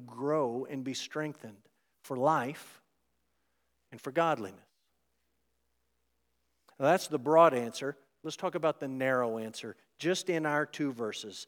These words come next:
Second Peter one, three to four. What has God given us for life and godliness? Number one, he's given us a calling to salvation.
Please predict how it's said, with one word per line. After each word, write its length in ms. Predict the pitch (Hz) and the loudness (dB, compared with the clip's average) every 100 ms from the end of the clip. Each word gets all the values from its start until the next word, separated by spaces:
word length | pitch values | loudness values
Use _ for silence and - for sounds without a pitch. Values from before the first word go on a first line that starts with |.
| _ | _
Second 340 | - 156 160 131 | -4 -4 -4 -6
Peter 240 | 147 135 | -2 -2
one, 280 | 123 127 120 | -2 -4 -4
three 220 | 123 120 | -8 -8
to 80 | 107 | -8
four. 340 | - 110 101 - _ - | -10 -10 -12 -14 _ -8
What 120 | 180 | -4
has 140 | 180 | -4
God 280 | 143 147 127 | 0 -2 0
given 280 | 139 131 127 | -2 -2 -4
us 120 | 120 | -6
for 200 | - 117 | -8 -8
life 520 | 107 117 131 135 - - _ _ _ _ _ - | -4 -2 -4 -8 -16 -20 _ _ _ _ _ -14
and 160 | 123 117 | -12 -6
godliness? 600 | 117 113 107 101 98 - _ - | -4 -4 -6 -8 -12 -14 _ -4
Number 180 | 170 190 | 2 4
one, 260 | 165 143 | 4 2
he's 140 | 143 127 | 0 0
given 300 | 151 139 139 | -2 0 -2
us 140 | - | -4
a 60 | 135 | -8
calling 580 | - 151 143 135 120 117 | -6 0 0 0 -4 -8
to 160 | 127 | -10
salvation. 720 | - 123 110 107 110 - - | -8 -6 -6 -8 -8 -10 -14